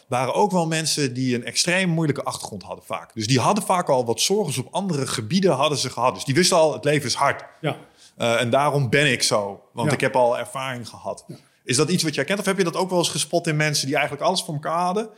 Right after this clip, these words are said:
Speaker 1: maar stiekem toch ook wel dat hele gemene hadden?
Speaker 2: Ja, ja, ik heb, ik heb ook wel, eh, een jongen gehad die studeerde aan de universiteit, Thijs Welman heette die.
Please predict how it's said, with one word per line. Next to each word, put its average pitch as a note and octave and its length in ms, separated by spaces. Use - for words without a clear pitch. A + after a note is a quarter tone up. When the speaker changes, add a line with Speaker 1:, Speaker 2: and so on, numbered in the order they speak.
Speaker 1:
maar A#2 120
stiekem C#3+ 260
toch D3+ 160
ook A#2 100
wel - 160
dat A2 160
hele A2+ 360
gemene A#2+ 440
hadden? G2+ 380
Speaker 2:
Ja, G#3 340
ja, F#3+ 440
ik G#3+ 140
heb, F3+ 180
ik F3 120
heb F#3 140
ook G#3+ 200
wel, F#3 220
eh, F3 200
een E3 80
jongen F3+ 220
gehad F3 200
die E3 140
studeerde F3+ 680
aan E3 120
de E3+ 60
universiteit, E3+ 840
Thijs D#3+ 300
Welman E3+ 420
heette C#3+ 300
die. C3 180